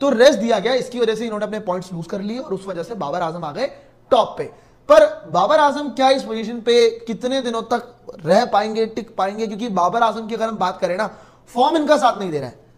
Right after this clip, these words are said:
Even वहां पे आपने वन फिफ्टी वन रन बनाए थे, around डेढ़ सौ की पारी खेली थी, लेकिन जब आपके सामने जो बड़ी टीम आती है वहां आप फीके पड़ जाते हो। मुद्दा ये यहाँ पे गर्माता है कि आपका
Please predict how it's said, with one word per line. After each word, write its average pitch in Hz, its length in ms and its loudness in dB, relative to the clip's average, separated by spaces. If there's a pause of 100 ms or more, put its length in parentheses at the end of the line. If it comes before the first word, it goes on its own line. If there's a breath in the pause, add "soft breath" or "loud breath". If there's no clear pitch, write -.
(240)
Even 247 240 0
वहां 180 200 -2
पे 202 100 0
आपने 190 340 -4
वन 180 160 -6
फिफ्टी 190 240 -10
वन 180 100 -8
रन 180 180 -8
बनाए 160 200 -6
थे, 196 60 -4
around 196 220 -4 (460 soft breath)
डेढ़ 185 200 2
सौ 208 100 -4
की 190 80 -8
पारी 170 220 -2
खेली 175 200 -4
थी, 277 80 -2
लेकिन 262 220 2
जब 262 100 6
आपके 262 200 2
सामने 262 200 2
जो 277 100 2
बड़ी 220 220 0
टीम 285 180 2
आती 254 220 0
है - 160 -10 (480 soft breath)
वहां 254 220 2
आप 320 180 6
फीके 233 220 -2
पड़ 214 120 -4
जाते 208 240 -2
हो। 202 60 -10 (380)
मुद्दा 233 260 6
ये 285 180 2 (280)
यहाँ 240 220 0
पे 240 80 2
गर्माता 170 360 -4
है 185 60 -4
कि 208 120 -6
आपका 226 400 4